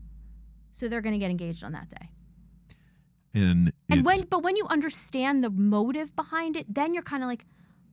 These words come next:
Speaker 1: "Oh." Like, I remember seeing the facial expression. I mean, she was so devastated, but I remember the facial expression changed, like,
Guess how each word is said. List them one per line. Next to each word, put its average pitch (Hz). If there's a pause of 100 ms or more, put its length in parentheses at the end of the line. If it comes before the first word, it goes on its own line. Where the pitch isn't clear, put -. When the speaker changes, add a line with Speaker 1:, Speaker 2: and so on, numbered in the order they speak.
(140)
Speaker 1:
"Oh." 311
Like, 226
I 262
remember 349
seeing 285
the 220
facial 240
expression. 208
I -
mean, 285
she 349
was 339
so -
devastated, 196
but 170 (260)
I 254
remember 277
the 330
facial 233
expression 202
changed, 196
like, 175